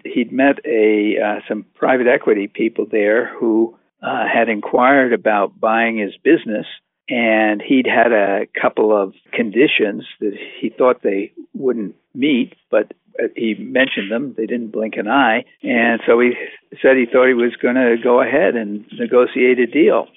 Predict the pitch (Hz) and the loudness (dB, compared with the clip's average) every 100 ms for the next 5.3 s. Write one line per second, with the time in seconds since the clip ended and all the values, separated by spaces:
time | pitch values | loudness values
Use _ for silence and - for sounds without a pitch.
0 | _ _ - 165 - - - _ - 117 | _ _ 0 0 0 -14 -18 _ 0 2
1 | - - - 135 139 - 107 101 120 - | 2 0 2 4 2 -2 -4 -2 0 -2
2 | 120 - 120 107 - _ - 117 151 143 | -2 -2 -2 -2 -14 _ -6 0 2 4
3 | 117 120 113 117 110 - - _ _ 135 | 2 0 2 -2 -2 -6 -20 _ _ -6
4 | 110 98 101 101 98 98 - - - - | -2 -2 -2 -2 -4 -4 -6 -6 -4 -6
5 | - 131 | -4 -6